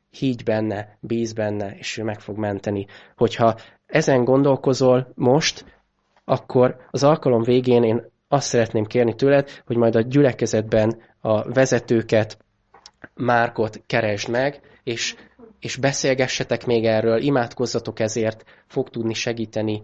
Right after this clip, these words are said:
ö, hogy ha kérdéseid vannak ezzel kapcsolatban, és én most imádkozom értetek. Istenem, köszönöm neked azt, hogy itt állhatunk előtted,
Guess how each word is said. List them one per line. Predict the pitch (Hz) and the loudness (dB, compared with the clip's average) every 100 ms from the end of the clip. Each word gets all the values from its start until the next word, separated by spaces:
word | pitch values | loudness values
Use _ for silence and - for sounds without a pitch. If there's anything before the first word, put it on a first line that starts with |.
| - _ - | -14 _ -12
ö, | 104 107 - - | -8 -8 -12 -20
hogy | - 107 104 - _ _ _ _ _ _ _ | -12 -10 -10 -14 _ _ _ _ _ _ _
ha | - | -18
kérdéseid | - 131 117 110 101 117 107 104 | -4 0 2 0 -4 -4 -4 -4
vannak | 107 101 95 | -4 -4 -6
ezzel | 110 104 104 | -8 -8 -8
kapcsolatban, | 113 98 - 104 101 110 113 | -8 -8 -8 -8 -6 -2 -2
és | - | -2
én | 123 | -2
most | 113 - | -4 -2
imádkozom | 120 104 - 107 104 | -4 -4 -8 -6 -6
értetek. | 101 104 - 101 - _ _ _ _ _ _ _ _ _ _ _ _ _ _ _ _ _ | -6 -8 -12 -12 -12 _ _ _ _ _ _ _ _ _ _ _ _ _ _ _ _ _
Istenem, | - 139 - 135 120 | -8 -6 -2 -2 0
köszönöm | 139 - 123 110 | -2 -4 -2 0
neked | 107 110 110 110 - - - _ _ _ _ _ | 0 0 0 0 -6 -18 -20 _ _ _ _ _
azt, | 120 110 - | -4 -4 -4
hogy | 113 | -4
itt | 131 - | -4 0
állhatunk | 123 120 110 107 | 2 2 0 0
előtted, | 131 135 120 - 113 107 | 2 2 0 0 0 0